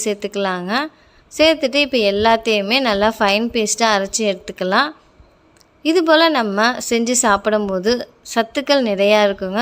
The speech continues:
குழந்தைகள் முதல் பெரியவங்கள் வரை ஏற்படுற பலவித நோய்கள்லேருந்து நம்மளை பாதுகாத்துக்கலாம். இப்போ மிக்சர் ஜார் அலம்புன தண்ணியே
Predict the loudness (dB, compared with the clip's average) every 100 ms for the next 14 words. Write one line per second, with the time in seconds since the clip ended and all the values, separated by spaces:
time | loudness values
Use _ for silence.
0 | 0 2 2 2 2 0 -2 -4 -4 -2
1 | 0 0 0 0 -2 0 -2 -2 -4 -6
2 | -2 -2 0 -2 0 0 2 2 2 2
3 | 0 -2 0 0 0 -2 -2 -4 -4 -2
4 | -2 -2 -2 -2 -2 -2 -2 -4 -6 -8
5 | -4 -2 -4 -8 -14 -8 2 2 2 -2
6 | -2 0 4 4 4 2 0 -2 -2 -2
7 | -4 -4 -4